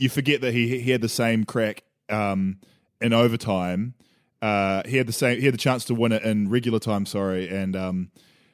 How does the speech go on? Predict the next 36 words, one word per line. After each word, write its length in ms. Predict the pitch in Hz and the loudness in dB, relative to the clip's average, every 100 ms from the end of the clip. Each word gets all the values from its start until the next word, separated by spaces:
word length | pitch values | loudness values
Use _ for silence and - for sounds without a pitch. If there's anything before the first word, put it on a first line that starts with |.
| _ | _
it 80 | 131 | 2
was 160 | 131 120 | 4 4
hilarious 600 | 139 139 139 135 120 - | 4 6 6 4 2 0
him 120 | 120 | -2
running 200 | 123 120 | 0 2
down 100 | 113 | 0
the 80 | 107 | -2
clock, 380 | - 117 110 - | 0 0 0 -2
and, 220 | 113 110 | -2 0
um, 320 | 107 104 104 101 | 0 0 -2 -2
he 140 | 113 | -6
gripped 480 | 107 110 131 - 110 | -6 0 0 0 -2
both 280 | 120 120 - | 2 2 0
his 120 | 113 | -2
shoes 420 | - 131 247 269 | 0 0 2 -2
before 400 | 151 - 113 107 | -2 0 2 2
he 120 | 107 | 0
shot 260 | 104 127 110 | -2 -2 -2
up 140 | 101 | -2
that 180 | 110 107 | -4 -6
brick. 460 | 92 95 131 - - - _ _ | -6 -6 -8 -12 -20 -20 _ _
But, 220 | - 120 | 2 4
um, 420 | 120 113 107 110 107 | 6 4 4 0 -2
the 100 | 120 | 0
game 320 | 135 131 127 | 4 4 4
winner 440 | 123 117 110 107 - | 4 4 4 0 -2
was, 520 | 135 135 120 - - - | 2 4 4 0 -8 -8
yeah, 220 | - 110 90 | -2 -2 -2
shot 300 | - - 156 | -6 2 4
of 60 | 120 | 4
the 60 | 110 | 2
year, 300 | 107 110 104 | 2 2 2
game 280 | 110 107 101 | 0 0 0
of 40 | |
the 60 | 98 | -2
year 400 | 101 98 95 | -2 -2 -4